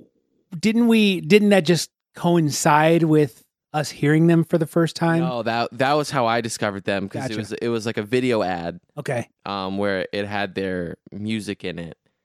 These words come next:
Speaker 1: Oh, okay.
Speaker 2: Um,
Speaker 1: I think I remember that now.
Speaker 2: And, but again, the ad was for,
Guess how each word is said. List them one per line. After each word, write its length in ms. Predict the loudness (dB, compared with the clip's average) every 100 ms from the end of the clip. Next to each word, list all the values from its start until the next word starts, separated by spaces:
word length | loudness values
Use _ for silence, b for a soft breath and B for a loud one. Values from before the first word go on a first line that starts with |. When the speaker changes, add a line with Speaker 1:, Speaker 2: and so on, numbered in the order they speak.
| _
Speaker 1:
Oh, 160 | -4 -2
okay. 320 | 0 -2 -4
Speaker 2:
Um, 40 | -4
Speaker 1:
I 40 |
think 240 | -2 -2 -2
I 60 |
remember 300 | -2 0 -2
that 120 | -2
now. 220 | -4 -6 -8
Speaker 2:
And, 360 | -8 -8 -10 -16 _ _ -4
but 240 | -2 -2
again, 400 | -4 -2 0 -2
the 180 | -2 -4 -4
ad 260 | -4 -2
was 180 | -4 -4
for, 480 | -4 -2 0 -2